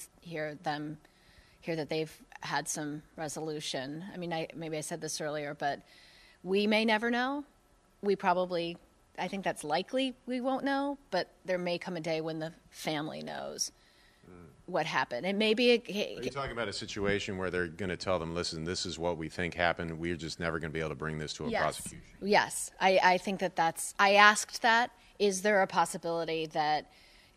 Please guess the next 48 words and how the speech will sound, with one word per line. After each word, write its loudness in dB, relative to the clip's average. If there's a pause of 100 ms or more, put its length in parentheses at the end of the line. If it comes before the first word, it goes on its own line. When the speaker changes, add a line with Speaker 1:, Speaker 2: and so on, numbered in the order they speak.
(160)
Speaker 1:
you -2
find 2
out 8
what 0
happened, -2
but -6
you -6 (260)
don't -2
have -2
enough -6
to -12
prosecute -4
anybody? -4
And -6
they -6
said, -6 (120)
"Yes." -12 (160)
And -8
I -4
said, -6
"Well, -2
then 6
when 0
we 2
find 2
out, 12
would -2
you -6
tell 4
us?" -2
And -10
they -10
said, -14
"No, -12
Speaker 2:
Probably -14
not. -14
Speaker 1:
probably -8
Speaker 2:
No. -8
Speaker 1:
not." -10 (800)
Speaker 2:
One 12
more 12
thing, 8 (160)
and 4
you 6
touched 8
on 2
this, -2
Jess. 2